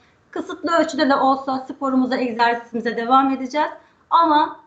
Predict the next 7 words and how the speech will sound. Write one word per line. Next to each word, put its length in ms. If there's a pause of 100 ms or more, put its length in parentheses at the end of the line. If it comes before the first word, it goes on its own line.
(260)
özellikle 720
kendimizi 580
koruyacağız, 440 (160)
daha 240
fazla 360
koruyacağız. 480 (1120)
Mustafa 320